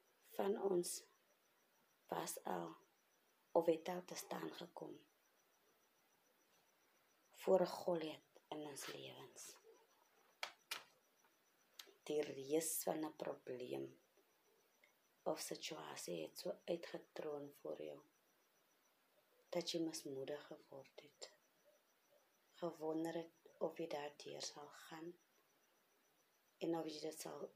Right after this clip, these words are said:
oorkom of hoe nou gaan maak. Een of ander tyd het een van ons dalk deur 'n storm gegaan. Dan het jy ook gewonder, "Hoe gaan ek aan die ander kant hierdie storm uitkom?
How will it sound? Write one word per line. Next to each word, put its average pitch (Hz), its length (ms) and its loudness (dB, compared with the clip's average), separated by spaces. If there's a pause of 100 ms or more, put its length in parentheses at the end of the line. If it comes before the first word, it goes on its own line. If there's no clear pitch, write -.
oorkom - 600 -2 (640)
of 160 160 2
hoe 135 280 -2
nou 120 360 -4
gaan - 200 -10
maak. - 360 -16 (2000)
Een 180 140 8
of 175 80 -2 (100)
ander 170 220 4 (100)
tyd - 320 0
het 160 220 0 (320)
een 170 220 4
van 165 200 -4
ons 156 140 -6
dalk 156 280 -6
deur 165 180 -4
'n 143 140 -6
storm - 460 -4
gegaan. - 540 -16 (1000)
Dan 160 220 0
het 180 160 0
jy 175 120 6
ook 175 140 -2
gewonder, 151 640 -6 (1120)
"Hoe 165 220 6
gaan 185 220 2
ek 170 200 -4
aan - 0 -
die - 80 -8
ander 175 220 -4
kant 165 260 -6
hierdie 147 360 -8
storm - 460 -10
uitkom? - 460 -14